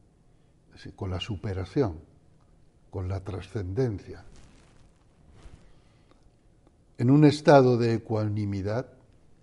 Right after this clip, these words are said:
plenamente atento y claramente consciente, entra y permanece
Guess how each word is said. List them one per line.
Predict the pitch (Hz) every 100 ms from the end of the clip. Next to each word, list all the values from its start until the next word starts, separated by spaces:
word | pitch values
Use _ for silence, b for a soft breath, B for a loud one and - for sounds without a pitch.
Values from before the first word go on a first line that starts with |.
| _ - _ _ b b b b _ _
plenamente | 131 147 143 131 139 143 135 110
atento | 101 113 143 131 117 107 101
y | 95
claramente | - 135 135 131 120 131 123 113 90
consciente, | 107 92 90 - 131 127 110 104 110 143 - _ _ _ _ _ _ _ _ _ _ _ _ _ _ _ _ _ _ _ _ _ _ _ _ _ _ _ _
entra | 147 156 147 156 147 143 -
y | 127
permanece | 104 117 117 117 120 139 139 131 123 117